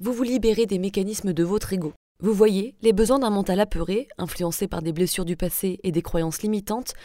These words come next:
ne sont pas du tout les mêmes que celles de l'intuition, et c'est ça qui est beau. Car je sais qu'en l'écoutant, je me dirige vers davantage d'équilibre.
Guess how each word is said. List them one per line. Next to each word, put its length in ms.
ne 60
sont 140
pas 160
du 160
tout 160
les 80
mêmes 220
que 80
celles 200
de 100
l'intuition, 600
et 60
c'est 140
ça 220
qui 240
est 40
beau. 200
Car 160
je 120
sais 180
qu'en 160
l'écoutant, 560
je 180
me 120
dirige 340
vers 140
davantage 480
d'équilibre. 500